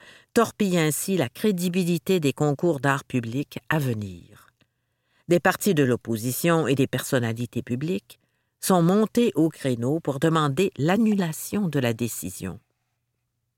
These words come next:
Et puis, et puis rien. Le gouvernement Trudeau ne bouge pas. Il reste sur sa position depuis six mois. Et quelle est cette position ? On a pris la décision d'écouter les vétérans,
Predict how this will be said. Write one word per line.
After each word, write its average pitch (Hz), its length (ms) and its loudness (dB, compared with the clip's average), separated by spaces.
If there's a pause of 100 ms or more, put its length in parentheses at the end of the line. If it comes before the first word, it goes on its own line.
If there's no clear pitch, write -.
(120)
Et 160 80 4
puis, 190 360 -6 (1000)
et 185 100 4
puis 151 220 2
rien. 110 300 -2 (720)
Le 135 120 4
gouvernement 180 600 2
Trudeau 135 560 -2
ne 170 180 2
bouge 131 300 -2
pas. - 160 -8 (600)
Il 175 140 4
reste 175 400 2
sur - 220 -2
sa 139 140 0
position 131 680 0 (680)
depuis 185 500 -2
six - 320 -4
mois. 95 280 -4 (1000)
Et 151 100 2
quelle 175 220 4
est 202 160 0
cette - 300 -6
position ? 208 580 -2 (1000)
On 175 160 4
a 202 120 4
pris 196 340 0
la 147 140 2
décision 175 680 0
d'écouter 165 680 0
les 117 180 0
vétérans, 135 640 0